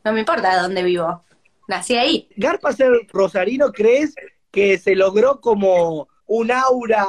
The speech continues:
Speaker 2: de decir, "Este tiene talento"? ¿Pasa algo con el rosarino?
Speaker 1: Hay algo, ¿viste? Con los músicos rosarinos más que nada.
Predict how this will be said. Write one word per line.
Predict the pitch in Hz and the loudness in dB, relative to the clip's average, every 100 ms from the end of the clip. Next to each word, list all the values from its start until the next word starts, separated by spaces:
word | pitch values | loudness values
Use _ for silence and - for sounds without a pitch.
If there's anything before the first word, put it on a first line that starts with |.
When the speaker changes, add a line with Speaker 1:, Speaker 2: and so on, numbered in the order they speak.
| 190 | 0
Speaker 2:
de | 185 | 0
decir, | 190 185 240 208 - _ | 0 -2 -12 -12 -16 _
"Este | 220 233 202 | -4 -2 -4
tiene | 208 226 196 | -4 -2 -2
talento"? | 175 196 240 233 196 | -2 0 0 0 -4
¿Pasa | - 240 214 | -4 -6 -2
algo | 254 277 | 0 -2
con | 214 196 | -2 -4
el | |
rosarino? | 180 180 180 233 262 175 - _ _ - - - | -2 -4 -4 -4 -8 -10 -12 _ _ -20 -12 -4
Speaker 1:
Hay | 349 359 | 0 2
algo, | 370 320 226 220 | 2 -2 0 0
¿viste? | 233 294 - 370 277 220 _ _ | 0 -6 -2 0 0 -4 _ _
Con | 233 220 | -6 -4
los | 214 | -2
músicos | 254 302 - - 247 | -4 -4 -6 -4 -2
rosarinos | 214 214 208 269 233 202 | -4 -4 -4 -4 -4 -6
más | 202 | -8
que | 202 | -8
nada. | 190 190 180 175 | -4 -2 -2 -6